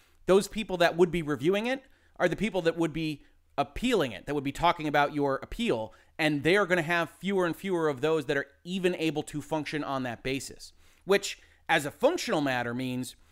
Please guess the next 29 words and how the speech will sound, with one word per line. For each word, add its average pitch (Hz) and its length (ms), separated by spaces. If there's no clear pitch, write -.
more 202 300
and 208 100
more 190 180
people 214 380
are 151 140
going 156 240
to 175 220
avoid 160 460
topics 170 460
that 160 200
they 156 120
think 160 600
YouTube 196 480
might 170 300
remove. 143 560
And 139 160
it's 143 80
gonna 196 160
take 220 180
a 226 40
little 175 180
while 143 220
to 135 80
see 156 120
exactly 143 400
what 135 140
these 123 160
robots 127 400
do 139 380